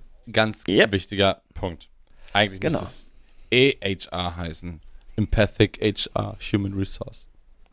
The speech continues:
Speaker 2: Oh my God.
Speaker 1: Ja. Ähm, nein, aber genau, ich wollte damit nur sagen, ähm, dass zum Beispiel sowas, äh, Mitarbeiterbefragung, Auswertung, äh, entsprechende, weiß nicht, Motivation und, und, und, äh, Idee, was kann man daraus machen, was ist wirklich wichtig,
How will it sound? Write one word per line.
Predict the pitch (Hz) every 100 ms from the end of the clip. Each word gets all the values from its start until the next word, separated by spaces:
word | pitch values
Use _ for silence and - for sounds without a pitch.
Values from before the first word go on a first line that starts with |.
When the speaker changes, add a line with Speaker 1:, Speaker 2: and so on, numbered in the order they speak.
| - 339
Speaker 2:
Oh | 320
my | 320
God. | 359 359 370 349 - - _ _ - - - - -
Speaker 1:
Ja. | 120 120 - _ _ _
Ähm, | 131 123 131 123
nein, | 131 117 143
aber | 131 131
genau, | 135 127
ich | 123 120 131 131 -
wollte | 131
damit | 139 131
nur | 120
sagen, | 117 120 127 127 -
ähm, | 113 113 110 110 110 110 113 110
dass | 107 101
zum | -
Beispiel | 107 101
sowas, | 95 107 101 -
äh, | 90 - -
Mitarbeiterbefragung, | 107 110 104 101 98 92 107 107 110 110
Auswertung, | - 104 104 104 98 98 101 95 101 98
äh, | - 90 90
entsprechende, | - 98 - 101 90 98 98 92 - - - - - - -
weiß | - - 107 110 110
nicht, | 113 104
Motivation | 123 120 123 113 - - 123 120 117 120 120 113
und, | 104 110 107 -
und, | 107 110 95
und, | 92 104 104 - -
äh, | 101 104 104
Idee, | - 110 117 113
was | 110 107
kann | 113
man | 104
daraus | 104 107
machen, | 117 110 110
was | 104
ist | 101 90
wirklich | 120 117 95
wichtig, | 107 - 104